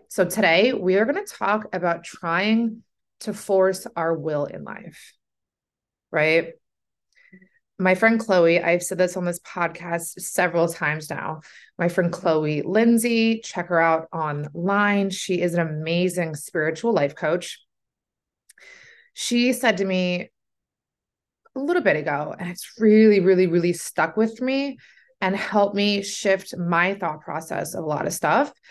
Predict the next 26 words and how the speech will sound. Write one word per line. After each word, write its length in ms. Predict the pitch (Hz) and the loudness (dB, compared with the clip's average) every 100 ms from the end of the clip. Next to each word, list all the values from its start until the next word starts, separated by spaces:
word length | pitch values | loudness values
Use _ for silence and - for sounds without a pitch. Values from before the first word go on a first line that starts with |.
| - _ _ _ | -20 _ _ _
is 220 | 202 175 | 0 2
whatever 680 | 180 190 190 185 180 240 294 | 4 2 4 2 4 4 4
is 280 | - 180 175 | 2 -2 -2
meant 340 | 165 156 214 | -2 -4 -4
for 160 | - 277 | -2 0
us, 460 | 311 320 - - _ _ _ - | 0 -2 -8 -20 _ _ _ -8
we 120 | 196 | -6
cannot 640 | - - 202 185 180 175 - | -6 -8 -4 0 0 -2 -4
mess 300 | 160 160 - | -8 -8 -6
it 60 | |
up, 200 | - - - _ _ _ _ _ _ _ _ _ - | -6 -6 -12 _ _ _ _ _ _ _ _ _ -4
right? 460 | 175 170 190 202 - _ _ _ _ _ - - - | 0 4 2 0 -8 _ _ _ _ _ -20 -20 -4
Whatever's 440 | 214 240 370 330 - | 4 6 6 2 -2
truly 640 | - - 254 247 240 220 | -8 -2 2 4 4 4
meant 400 | 185 180 185 180 - | 2 2 0 -2 -8
to 100 | 180 | -6
be 340 | 170 165 170 | -2 -2 -2
in 100 | 175 | -4
our 140 | 160 151 | -4 -4
lives, 720 | 135 139 202 277 - - - _ _ _ _ _ _ - | -2 2 2 2 -2 -16 -20 _ _ _ _ _ _ -2
there's 220 | 202 190 | 0 2
nothing 560 | 208 208 208 214 269 | 2 2 2 2 -2
that 160 | 262 240 | -2 -4
we 220 | 180 185 | -4 -6
can 260 | 190 226 214 | -2 0 0
do 280 | 180 165 | 0 -2